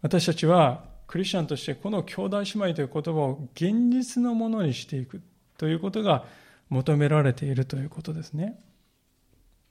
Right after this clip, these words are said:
私たちは、ですから、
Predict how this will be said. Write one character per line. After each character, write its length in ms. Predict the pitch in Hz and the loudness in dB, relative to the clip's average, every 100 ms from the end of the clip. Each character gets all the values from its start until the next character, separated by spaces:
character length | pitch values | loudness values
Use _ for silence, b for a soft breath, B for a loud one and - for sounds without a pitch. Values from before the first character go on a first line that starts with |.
| _ _ _ _ _ _ _ b b b b b b b | _ _ _ _ _ _ _ b b b b b b b
私 220 | 151 175 | 2 4
た 80 | 180 | 4
ち 100 | 170 | 6
は、 240 | 180 170 170 | 8 6 4
で 100 | 160 | -2
す 120 | - | 4
か 80 | 180 | 6
ら、 180 | 147 | 6